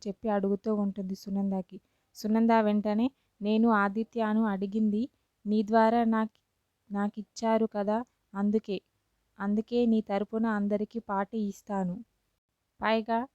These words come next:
నువ్వు నన్ను మొదటిసారిగా అడిగావు కదా, నీ మాట ఎందుకు కాదంటాను?" అని చెప్తూ ఉంటుంది. ఆనంది అయితే వాళ్ళ అత్తయ్య పార్టీ ఇవ్వడానికి ఒప్పుకున్నందుకు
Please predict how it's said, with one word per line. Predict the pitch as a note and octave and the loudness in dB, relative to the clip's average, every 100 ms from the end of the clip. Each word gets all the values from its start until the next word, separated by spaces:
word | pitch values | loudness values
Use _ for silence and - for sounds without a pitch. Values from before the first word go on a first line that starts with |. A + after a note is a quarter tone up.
| G#3+ | -4
నువ్వు | G#3+ G#3+ | 0 2
నన్ను | A3+ G#3+ A3 | 2 2 0
మొదటిసారిగా | G#3 G3+ G#3+ A3+ A#3 A3 A3 G#3 | 0 -2 -4 -8 -4 -4 0 -2
అడిగావు | G3 G3+ G#3+ | -2 -2 -2
కదా, | G#3 G#3 G3+ A#3 _ _ - | -2 -6 -6 -8 _ _ -6
నీ | G#3 | -2
మాట | G#3 G3 G3+ | 0 -2 -2
ఎందుకు | A3+ G#3 G#3 - | -2 -2 -2 -4
కాదంటాను?" | - G#3 G#3 G#3 G#3 G3+ A3 C#4+ | -4 -4 -2 -4 -4 -4 -4 -4
అని | G#3+ G#3 | -4 -4
చెప్తూ | G3+ _ A3+ A3 | -6 _ -6 -4
ఉంటుంది. | G3+ F#3+ F#3 F#3 - _ _ - | -4 -4 -6 -8 -10 _ _ -6
ఆనంది | G3+ G#3+ A3 A3+ A3 | -2 0 0 0 0
అయితే | G#3 - A3+ C4+ _ - | -4 -6 -10 -10 _ -4
వాళ్ళ | G3+ G3+ | -2 0
అత్తయ్య | G3 - G#3+ A3 | -2 -4 -6 -6
పార్టీ | G#3 G3 F#3+ G#3+ | -6 -10 -8 -10
ఇవ్వడానికి | G3 G3+ G3+ G#3 G3+ | -4 -2 -2 -4 -6
ఒప్పుకున్నందుకు | G3 - G3+ G#3+ G#3 G3+ F#3+ A3 | -12 -14 -8 -4 -2 -2 -4 -6